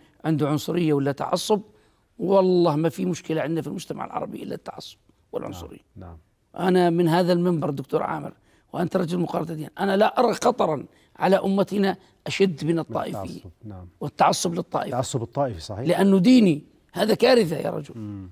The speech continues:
Speaker 1: هذا هو الذي يدمر المجتمع، دمرها يا أخي. قتلوا، قتلوا بالملايين باسم، باسم الطائفية، وليست بلادنا عنا ببعيد.
Speaker 2: جميل.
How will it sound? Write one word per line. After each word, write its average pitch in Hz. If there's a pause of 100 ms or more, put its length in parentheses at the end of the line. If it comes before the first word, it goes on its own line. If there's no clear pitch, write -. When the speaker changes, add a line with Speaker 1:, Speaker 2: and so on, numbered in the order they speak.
(140)
Speaker 1:
هذا 240
هو 254
الذي 247
يدمر 226
المجتمع، 196
دمرها 254
يا -
أخي. - (360)
قتلوا، 226
قتلوا 233
بالملايين 220 (280)
باسم، 208
باسم 196
الطائفية، - (580)
وليست 214
بلادنا 208
عنا 208
ببعيد. 196 (200)
Speaker 2:
جميل. 92